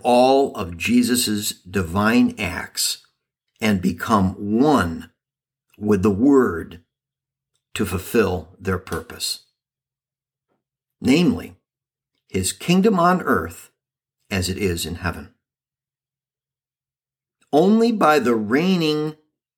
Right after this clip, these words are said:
of his fiat can the operating done in redemption have its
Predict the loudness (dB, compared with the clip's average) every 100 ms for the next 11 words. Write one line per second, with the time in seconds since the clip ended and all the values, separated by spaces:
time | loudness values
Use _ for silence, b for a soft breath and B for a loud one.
0 | _ _ _ _ _ _ _ _ 0 0
1 | -2 -10 -2 0 2 -2 0 2 2 0
2 | -6 -16 _ _ _ _ _ _ _ _
3 | _ _ _ _ _ _ _ _ _ _
4 | _ -8 -2 0 0 -4 -2 0 0 -2
5 | -2 -2 -4 -6 -10 -4 -2 0 0 0
6 | -4 _ _ _ _ _ _ _ 2 2
7 | 2 0 0 2 2 0 -6 -10 -18 _
8 | _ _ _ _ _ _ _ _ _ _
9 | _ _ _ _ _ _ _ _ _ -6
10 | -4 -4 -8 -12